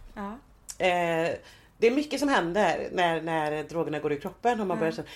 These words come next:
Speaker 2: "Nu ska jag leva det där normala livet och jag ska bli kär."
Speaker 1: Ja.
Speaker 2: Så ut på nätet gick jag, eh, träffade en, eh, supertrevlig engelsman, åkte till England.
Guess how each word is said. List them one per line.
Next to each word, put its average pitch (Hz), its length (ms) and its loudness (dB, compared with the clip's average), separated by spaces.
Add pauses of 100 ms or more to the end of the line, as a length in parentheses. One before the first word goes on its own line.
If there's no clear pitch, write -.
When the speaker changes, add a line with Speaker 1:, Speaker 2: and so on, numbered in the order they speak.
(100)
Speaker 2:
"Nu 208 100 0
ska 202 160 -4
jag 185 40 0
leva 156 200 0
det 151 60 -2
där 139 180 0
normala 151 440 -2
livet 151 200 -6
och - 60 -6
jag 147 60 -6
ska 147 120 -10
bli 147 80 -6
kär." - 680 -4
Speaker 1:
Ja. 190 140 -8 (540)
Speaker 2:
Så 165 340 -2
ut 277 200 0
på 285 80 0
nätet 254 300 0
gick 233 240 -6
jag, 240 220 6 (140)
eh, 196 500 2 (640)
träffade 214 320 2
en, 190 200 2 (280)
eh, 180 280 0 (220)
supertrevlig 202 600 -2
engelsman, 175 540 -2
åkte 208 300 -6
till 220 140 0
England. 180 340 0